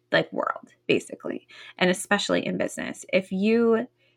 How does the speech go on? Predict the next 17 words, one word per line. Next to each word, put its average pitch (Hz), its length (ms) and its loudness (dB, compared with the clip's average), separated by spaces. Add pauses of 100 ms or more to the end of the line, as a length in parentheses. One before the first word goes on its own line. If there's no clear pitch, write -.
sit 269 300 6
down 214 420 8
and 185 260 2
you 180 100 4
say, 190 300 4
like, 180 320 4
"I'm 185 160 8
going 226 180 4
to 208 80 0
try 190 340 6
this 247 220 2
thing, 269 380 6
even 185 260 2
if - 140 -2
I - 80 2
might 160 240 -2
fail. 262 520 4